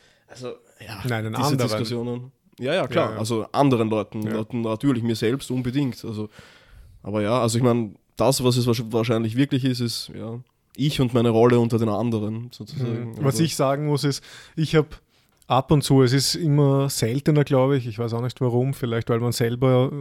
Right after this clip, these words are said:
Speaker 2: umso erwachsener man wird, desto entzauberter und nüchterner wird man oder so. Aber ab und dann gibt es so Momente, wo ich dann so dieses Gefühl hab, wo ich meistens wahrscheinlich unter Sternenhimmel oder so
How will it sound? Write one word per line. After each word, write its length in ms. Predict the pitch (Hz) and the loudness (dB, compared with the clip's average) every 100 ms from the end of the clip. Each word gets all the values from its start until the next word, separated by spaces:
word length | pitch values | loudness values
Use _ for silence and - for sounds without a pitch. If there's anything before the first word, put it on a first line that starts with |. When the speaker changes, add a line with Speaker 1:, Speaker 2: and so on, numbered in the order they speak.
| - - | -12 -6
Speaker 2:
umso 280 | 139 120 | -4 0
erwachsener 720 | 135 113 110 - - 131 123 127 | 0 0 -4 -6 -2 0 -2 -4
man 360 | - 143 131 127 | -8 -4 -2 2
wird, 240 | 131 131 | 2 2
desto 520 | 123 - 127 123 123 - _ _ _ - | -4 -2 0 0 -2 -6 _ _ _ -6
entzauberter 960 | 127 120 - 123 127 139 127 135 131 | -6 -4 -2 -2 2 0 2 0 2
und 160 | 131 120 | -2 -2
nüchterner 460 | 135 131 143 131 127 | -4 -2 -4 -2 0
wird 180 | 131 | -2
man 100 | 135 | -2
oder 140 | 131 127 | -4 -2
so. 220 | 135 131 - - - 135 | -2 -2 -4 -18 -12 -4
Aber 140 | 123 | -2
ab 280 | 131 175 - - - | 0 -2 -4 -16 -4
und 400 | 151 151 - - _ | -4 -4 -10 -20 _
dann 360 | 131 131 151 147 | -4 -2 -4 -4
gibt 240 | 151 - | -4 -4
es 140 | 147 - | -4 -2
so 80 | |
Momente, 640 | 143 143 123 127 135 147 143 - _ - _ _ _ _ - | 0 0 0 -2 0 2 2 -2 _ -20 _ _ _ _ 0
wo 160 | 127 | 6
ich 140 | 135 - | 6 4
dann 100 | 143 | -2
so 140 | 143 | 0
dieses 240 | 135 131 - | -2 -2 -2
Gefühl 400 | 143 - 143 143 | -4 -2 0 2
hab, 240 | 147 - - _ _ _ _ _ _ _ - | 2 0 -8 _ _ _ _ _ _ _ -4
wo 200 | 143 135 | 2 4
ich 100 | 127 - 180 170 | 2 -6 -12 -6
meistens 520 | 156 120 123 147 - | -2 -2 -2 -4 -2
wahrscheinlich 440 | 131 135 139 139 | 0 0 0 0
unter 200 | 139 131 | 0 0
Sternenhimmel 720 | 135 123 123 160 139 151 156 151 | 0 0 0 2 4 2 4 4
oder 160 | 147 | 2
so 280 | 135 151 147 | 2 2 2